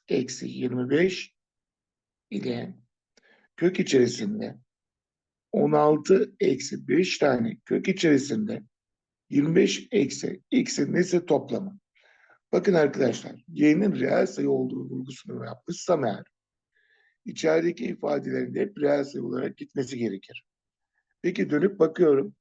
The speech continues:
İçeride köklü ifade var ve çift dereceden bir kök. Ve bu kökün içerisi yani x eksi yirmi beş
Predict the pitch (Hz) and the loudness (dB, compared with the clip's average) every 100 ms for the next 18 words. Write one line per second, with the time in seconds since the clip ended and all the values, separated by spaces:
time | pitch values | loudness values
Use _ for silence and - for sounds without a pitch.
0 | _ _ _ _ - - 160 165 190 - | _ _ _ _ -10 -2 0 2 0 -2
1 | 127 127 147 143 143 139 175 175 143 147 | -6 -4 -6 -2 -2 0 0 0 -2 -6
2 | 190 _ _ - 202 - 143 127 131 127 | -8 _ _ -6 -6 -4 -4 -4 -6 -6
3 | 123 123 123 131 127 - _ _ _ _ | -4 -6 -6 -4 -4 -6 _ _ _ _
4 | _ _ - 143 185 190 - 147 135 - | _ _ -8 -4 0 2 2 -2 -2 0
5 | 127 - 127 143 131 - 247 - - 131 | 0 0 -2 0 0 -2 -4 -4 0 -2
6 | - 131 127 123 120 202 - - | -2 -4 -2 0 2 2 -4 -14